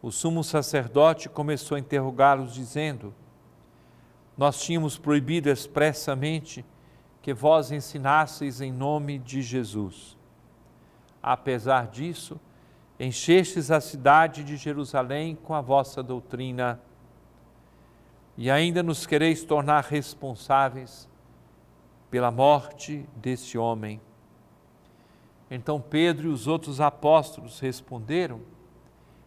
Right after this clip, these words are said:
"É preciso obedecer a Deus antes que aos homens.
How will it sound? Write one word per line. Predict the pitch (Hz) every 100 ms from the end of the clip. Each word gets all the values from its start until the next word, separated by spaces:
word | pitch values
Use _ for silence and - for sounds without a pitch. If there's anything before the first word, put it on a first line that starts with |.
| -
"É | 135 135
preciso | 139 135 - 175 175 165
obedecer | 151 147 143 135 - 139
a |
Deus | 123 131 147 117
antes | 131 131 - 110
que | -
aos | 123 107
homens. | 113 107 107 107 - -